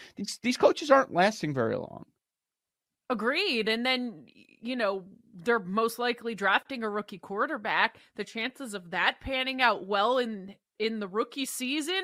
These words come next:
Speaker 2: <laughs> very low. Like, you're not
Speaker 1: Right.
Speaker 2: getting a C J Stroud every year or a Pat Mahomes. Like,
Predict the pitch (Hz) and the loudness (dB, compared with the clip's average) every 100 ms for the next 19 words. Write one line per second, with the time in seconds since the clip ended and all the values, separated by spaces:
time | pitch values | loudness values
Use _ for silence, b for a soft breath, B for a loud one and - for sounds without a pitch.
0 | 392 339 - 208 359 381 320 269 370 285 | -4 -8 -8 -4 0 0 2 8 10 10
1 | 208 214 262 254 294 - - 269 302 262 | 6 2 0 0 0 2 4 4 2 -4
2 | - 233 220 233 220 - 226 254 285 247 | -4 -8 -4 -4 -4 -6 2 8 10 10
3 | 226 202 B B B 262 269 214 240 233 | 8 2 B B B 4 4 2 -4 2
4 | 269 269 233 214 202 208 262 - 220 - | 6 8 8 6 6 4 2 2 0 0
5 | 285 277 185 175 - 220 | 2 2 -2 -6 -2 -2